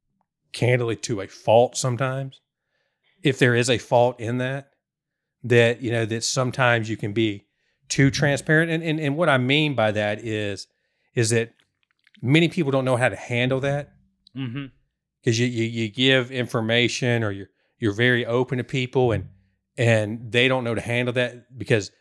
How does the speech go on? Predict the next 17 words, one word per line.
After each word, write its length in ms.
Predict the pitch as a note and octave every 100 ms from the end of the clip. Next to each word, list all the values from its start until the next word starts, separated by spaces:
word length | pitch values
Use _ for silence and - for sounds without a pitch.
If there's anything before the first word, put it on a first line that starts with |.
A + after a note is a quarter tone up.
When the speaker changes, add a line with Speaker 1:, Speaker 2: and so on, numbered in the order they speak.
| - - _
Speaker 1:
they're 360 | A#2+ G#2 B2+ A#2+
never 300 | A#2+ B2 A#2
that 160 | A#2+
way 160 | A2 A#2
with 160 | A2 G#2+
anybody 380 | A2 G#2+ A2
with 140 | G2+ G2
themselves 580 | G2 - A2 A2 A2 -
because 300 | F#2+ G#2 G2
they're 100 | G#2+
so 300 | - A#2+ A2+
guarded 460 | A2 A2 A2+ A2
in 80 | A2
themselves 760 | G#2 F#2+ - G#2+ G#2+ G#2+ G#2 -
and 120 | G2
they're 100 | G2+
so, 460 | - C3 A#2+ A#2